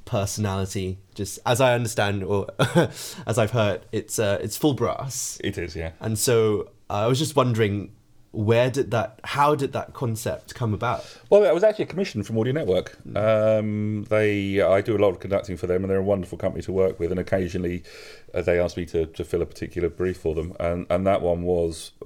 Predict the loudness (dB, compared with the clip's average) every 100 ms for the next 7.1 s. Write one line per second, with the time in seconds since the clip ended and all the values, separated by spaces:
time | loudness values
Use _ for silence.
0 | -4 0 4 4 2 -6 -10 -14 -12 -6
1 | -6 -6 -10 -6 -4 -4 -6 -4 -4 -6
2 | -8 -14 -12 -12 -8 -4 -4 -4 -8 -6
3 | -8 -6 -12 -12 -16 -16 -18 -20 -18 -4
4 | 0 2 2 0 -2 -2 2 2 2 0
5 | 0 2 0 2 0 -2 -6 _ _ -6
6 | -4 -2 -2 0 -2 -2 -4 -4 -8 -6